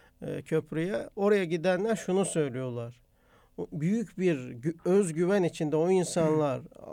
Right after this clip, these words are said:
Speaker 1: "A-, Allahu Ekber" diye bağırırken tankın tepesindekilerin titrediğini görüyorduk diyorlar. Bu
Speaker 2: Evet.
Speaker 1: nasıl bir hal yani?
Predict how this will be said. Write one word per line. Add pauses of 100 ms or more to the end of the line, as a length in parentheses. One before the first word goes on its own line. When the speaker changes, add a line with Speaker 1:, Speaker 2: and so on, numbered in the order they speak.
(140)
Speaker 1:
"A-,
Allahu
Ekber"
diye
bağırırken
tankın
tepesindekilerin
titrediğini
görüyorduk
diyorlar. (580)
Bu
Speaker 2:
Evet.
Speaker 1:
nasıl
bir
hal
yani?